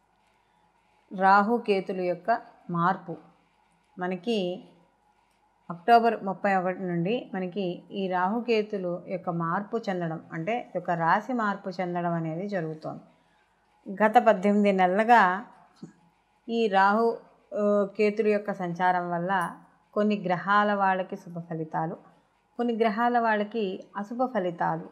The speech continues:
కాస్త ఇబ్బందులు, కష్టాలు, బాధలు ఇవన్నీ కూడా ఏర్పడడం అనేది జరుగుతోంది, అనుభవిస్తూ కూడా ఉన్నాం.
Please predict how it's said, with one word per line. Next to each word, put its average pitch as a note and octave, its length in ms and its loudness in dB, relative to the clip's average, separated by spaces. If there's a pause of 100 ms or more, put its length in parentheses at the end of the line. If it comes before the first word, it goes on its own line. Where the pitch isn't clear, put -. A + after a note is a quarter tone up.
(160)
కాస్త E3+ 240 -6 (100)
ఇబ్బందులు, F3+ 680 -2 (160)
కష్టాలు, F#3 800 2
బాధలు F3 640 -2 (420)
ఇవన్నీ A#3+ 280 0
కూడా A3+ 240 -2
ఏర్పడడం G3+ 520 0
అనేది F#3 400 -6 (280)
జరుగుతోంది, G3 520 0
అనుభవిస్తూ F3+ 560 -6
కూడా F3+ 240 -4
ఉన్నాం. D#3+ 300 -8